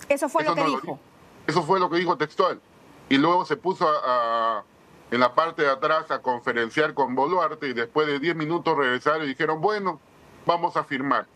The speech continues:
Speaker 2: Ese es el show que ha hecho este abogado,
Speaker 1: A ver,
Speaker 2: al
Speaker 1: a ver.
Speaker 2: contrario de decir la
Speaker 1: Abogado,
Speaker 2: verdad.
Speaker 1: vamos con par-, vamos por partes,
Speaker 2: A
Speaker 1: porque
Speaker 2: ver.
Speaker 1: aquí esto ha durado, eh, más de una hora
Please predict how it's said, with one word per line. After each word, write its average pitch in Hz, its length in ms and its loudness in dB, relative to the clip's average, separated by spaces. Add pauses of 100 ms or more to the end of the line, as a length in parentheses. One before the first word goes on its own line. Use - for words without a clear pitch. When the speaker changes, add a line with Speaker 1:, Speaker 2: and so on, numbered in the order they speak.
Speaker 2:
Ese 170 140 -4
es 156 80 -8
el 127 180 0
show 190 300 0
que 135 100 0
ha 143 40 2
hecho 143 160 -2
este - 180 0
abogado, 117 320 2
Speaker 1:
A - 60 2
ver, 240 80 0
Speaker 2:
al 226 60 -2
Speaker 1:
a - 40 -2
ver. 180 80 -2
Speaker 2:
contrario 147 440 -2
de 139 60 -10
decir - 220 -4
la 131 80 4
Speaker 1:
Abogado, 117 320 0
Speaker 2:
verdad. 190 120 -8
Speaker 1:
vamos 359 280 -4
con 254 240 -4
par-, 214 300 -2 (180)
vamos 320 200 0
por 220 140 -2
partes, 202 320 0
Speaker 2:
A 220 40 2
Speaker 1:
porque 240 180 2
Speaker 2:
ver. 233 80 -2
Speaker 1:
aquí 349 280 -2 (120)
esto 320 300 0
ha - 20 -2
durado, 294 640 0 (200)
eh, 214 200 2
más 254 220 0
de 254 60 -2
una 208 160 0
hora 143 200 -4